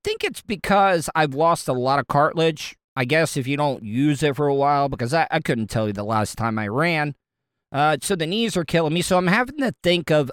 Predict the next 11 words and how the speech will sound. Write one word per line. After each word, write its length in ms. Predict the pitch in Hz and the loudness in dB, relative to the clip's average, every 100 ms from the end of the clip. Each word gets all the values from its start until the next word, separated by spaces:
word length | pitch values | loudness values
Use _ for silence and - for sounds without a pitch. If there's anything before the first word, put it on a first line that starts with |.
| 139 | 0
other 320 | 147 156 139 | 0 0 -2
creative 640 | - 147 143 139 139 131 | -4 -2 2 2 2 0
ways 480 | 117 135 135 123 - | 0 0 0 0 -2
to 80 | 120 | -4
be 80 | 135 | -2
able 160 | 123 | -2
to 80 | 120 | -2
get 220 | 120 113 | -2 -4
cardio 520 | - 135 131 113 101 | -2 2 2 0 -4
in. 120 | 87 101 | -6 -6
So 240 | 135 131 | -2 -4